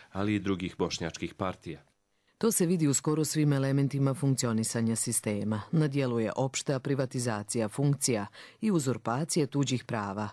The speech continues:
Speaker 2: Krenite od stanja u institucijama Bosne i Hercegovine i sve će vam biti jasno.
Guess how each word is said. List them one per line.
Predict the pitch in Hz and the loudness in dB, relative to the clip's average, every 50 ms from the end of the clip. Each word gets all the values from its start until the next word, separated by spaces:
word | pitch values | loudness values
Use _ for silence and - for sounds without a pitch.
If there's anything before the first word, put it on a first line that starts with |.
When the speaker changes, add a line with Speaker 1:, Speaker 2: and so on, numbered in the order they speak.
| - _ | -8 _
Speaker 2:
Krenite | - 151 143 135 139 139 135 143 127 | -2 0 2 2 0 0 0 0 0
od | 123 120 | 0 0
stanja | - - - 131 131 135 139 139 139 | -2 -2 0 0 0 2 2 2 2
u | 139 | 2
institucijama | 139 120 - 147 135 - 208 196 156 - - 127 110 101 101 107 | 2 2 0 -2 0 0 2 2 2 2 2 2 2 2 0 0
Bosne | 104 107 120 120 - - 135 127 123 | 0 0 0 0 0 0 0 0 0
i | |
Hercegovine | - - 156 151 147 - 170 151 151 143 131 135 123 123 117 110 - - - - - | 0 0 -2 -2 0 -2 0 2 2 2 2 2 2 2 0 -2 -4 -10 -18 -12 -2
i | - 185 170 | 0 0 2
sve | - - 175 190 | 2 2 2 0
će | 185 - 175 | 2 0 0
vam | 156 160 156 147 | 2 2 2 2
biti | 139 127 - 123 117 | 0 -2 -2 -2 -2
jasno. | 110 98 101 - - - 131 113 | -2 -2 -2 -4 -2 0 0 0